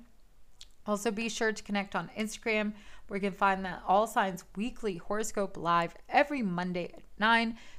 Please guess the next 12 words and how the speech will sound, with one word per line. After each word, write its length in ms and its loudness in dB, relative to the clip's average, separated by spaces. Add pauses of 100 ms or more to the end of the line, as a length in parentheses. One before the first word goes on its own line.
(120)
P 220 -2
M 320 2 (160)
Eastern 520 -2
Standard 380 -4
Time 400 0
until 300 -10
it's 180 -14
moved 380 -8 (120)
to 120 -6
the 80 -4
YouTube, 580 -2 (380)
which 500 2